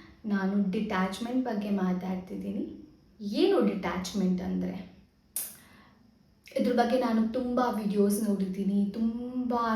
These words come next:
ರೀಲ್ಸ್ ನೋಡಿದ್ದೀನಿ. ಇದ್ರ ಬಗ್ಗೆನೇ ಹೇಳ್ತಾ ಇರ್ತಾರೆ, ಮ್ಯಾನಿಫೆಸ್ಟೇಷನ್ ಮಾಡ್ಬೇಕಂದ್ರೆ ನೀವು ಡಿಟ್ಯಾಚ್ಡ್ ಆಗಿರ್ಬೇಕು, ಆಗ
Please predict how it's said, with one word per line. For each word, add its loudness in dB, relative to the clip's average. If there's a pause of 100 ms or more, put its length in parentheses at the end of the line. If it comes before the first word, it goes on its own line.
(120)
ರೀಲ್ಸ್ 2
ನೋಡಿದ್ದೀನಿ. 0 (360)
ಇದ್ರ 0
ಬಗ್ಗೆನೇ 2
ಹೇಳ್ತಾ 0
ಇರ್ತಾರೆ, -2
ಮ್ಯಾನಿಫೆಸ್ಟೇಷನ್ 2
ಮಾಡ್ಬೇಕಂದ್ರೆ 0
ನೀವು 0
ಡಿಟ್ಯಾಚ್ಡ್ -2
ಆಗಿರ್ಬೇಕು, 0
ಆಗ -2